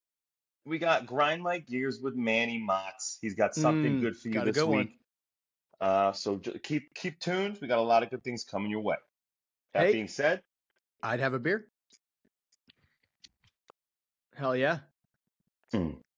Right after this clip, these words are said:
Speaker 2: Let me get a
Speaker 1: Mm-hmm.
Speaker 2: little, let me get a little,
Speaker 1: Mm-hmm.
Speaker 2: mm. Mm-hmm.
Speaker 1: From that talking juice.
Speaker 2: Mm-hmm, mm-hmm, mm-hmm. Okay.
Speaker 1: Okay.
Speaker 2: Mike, Mike, Mike, Mike, Mike, Mike. What do you got for us this week, money-wise? Talk to us.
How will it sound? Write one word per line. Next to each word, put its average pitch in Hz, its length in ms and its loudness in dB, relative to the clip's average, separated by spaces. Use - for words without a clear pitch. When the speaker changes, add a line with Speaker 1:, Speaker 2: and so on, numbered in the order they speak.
Speaker 2:
Let 127 100 -2
me 120 60 2
get 113 100 4
a 117 40 4
Speaker 1:
Mm-hmm. 117 60 4
Speaker 2:
little, 113 260 0
let 170 80 -12
me 143 160 -2
get 123 120 0
a 123 40 -2
little, 117 320 0
Speaker 1:
Mm-hmm. 92 200 0
Speaker 2:
mm. 135 380 -2
Mm-hmm. 131 200 -4
Speaker 1:
From 104 100 -6
that 85 160 -2
talking 92 360 -2
juice. 82 520 -10
Speaker 2:
Mm-hmm, 143 240 2
mm-hmm, 135 280 -2
mm-hmm. 156 520 -8
Okay. 214 400 0
Speaker 1:
Okay. 101 240 0
Speaker 2:
Mike, 185 600 -2
Mike, 165 300 -4
Mike, 160 240 -2
Mike, 147 220 0
Mike, 135 220 0
Mike. 151 560 0
What 165 160 -2
do 196 60 2
you 190 60 0
got 180 240 2
for 180 120 0
us 165 220 0
this 170 280 -4
week, 165 280 0
money-wise? 156 720 0
Talk 160 300 -2
to 160 120 -4
us. 156 240 -4